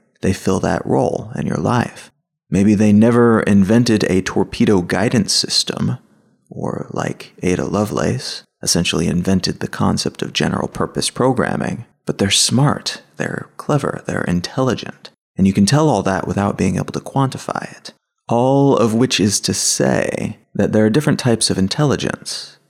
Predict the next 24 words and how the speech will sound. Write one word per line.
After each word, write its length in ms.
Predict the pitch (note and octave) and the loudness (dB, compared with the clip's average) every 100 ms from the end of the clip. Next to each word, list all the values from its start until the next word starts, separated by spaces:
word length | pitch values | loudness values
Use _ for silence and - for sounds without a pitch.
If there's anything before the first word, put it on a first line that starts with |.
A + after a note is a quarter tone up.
| _ | _
At 140 | - F2 | -4 -2
least 380 | F2 - - - | -2 -4 -10 -6
that 280 | - - - - | -4 -4 -10 -10
seems 360 | - - - - | -6 -4 -4 -8
to 100 | - | -4
be 140 | - | -4
the 120 | - | -6
case. 580 | - C#3 G#2 - - - _ _ | -4 -2 0 -2 -6 -10 _ _
There 100 | G2+ G2+ | 0 2
are 60 | |
those 380 | A2 A2 G#2 - | 4 4 4 0
who 260 | - G2 F2+ | 0 0 0
can 340 | - - - | -4 -4 -4
process 680 | - A#2 A2+ G#2 G#2+ G2+ F2+ | -4 -2 0 0 2 0 0
mathematical 840 | F#2 G2 G#2+ D#2 F#2+ G2+ G2 C#2+ | 0 0 -2 -2 0 0 0 -4
concepts 840 | - - F2+ G2 - A#2 - - | -4 -2 -2 -2 -2 -4 -4 -4
with 240 | - - - | -4 -6 -4
remarkable 540 | - - - - - | -2 -2 -4 -8 -6
skill. 580 | - - G2+ F2 A#2+ C#3+ _ _ | -4 0 2 2 0 -2 _ _
There 140 | - E2 | -4 0
are 40 | |
those 420 | G2 G2 G2+ G2 | 2 4 2 0
who 200 | - F#2 | 0 0
can 440 | F2 - D#2+ - | 0 -2 -2 -4